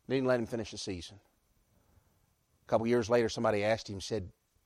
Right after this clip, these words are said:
"I mean, how'd that make you feel?" He said, "Feelings had nothing to do with it." He said, "The day they came to fire me,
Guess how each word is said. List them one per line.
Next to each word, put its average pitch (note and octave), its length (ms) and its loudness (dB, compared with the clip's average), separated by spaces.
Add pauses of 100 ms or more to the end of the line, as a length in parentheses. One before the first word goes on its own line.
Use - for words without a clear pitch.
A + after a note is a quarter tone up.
(180)
"I - 40 -10
mean, G2+ 80 -8
how'd B2+ 180 -4
that A#2+ 80 -2
make A2+ 160 -6
you G#2+ 80 -8
feel?" C3+ 300 -6
He G#2 100 -8
said, G2 220 -10
"Feelings C3 400 -8
had F2+ 180 -6
nothing G2+ 340 -8
to G#2+ 60 -10
do F2 160 -14
with - 220 -16
it." - 80 -20 (1000)
He A#2 120 -4
said, A2+ 240 -2
"The A#2 100 2
day C#3 380 4
they C3+ 200 0
came C#3+ 300 -2
to C3+ 60 -4
fire C3 400 2
me, C3 200 -6